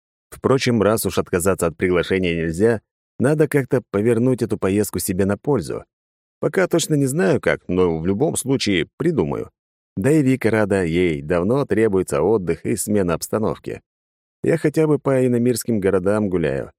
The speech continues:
а она в стенах этого замка провела чуть ли не всю свою жизнь.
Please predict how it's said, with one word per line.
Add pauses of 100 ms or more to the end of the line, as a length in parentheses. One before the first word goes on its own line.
(240)
а
она
в
стенах
этого
замка
провела
чуть
ли
не
всю
свою
жизнь.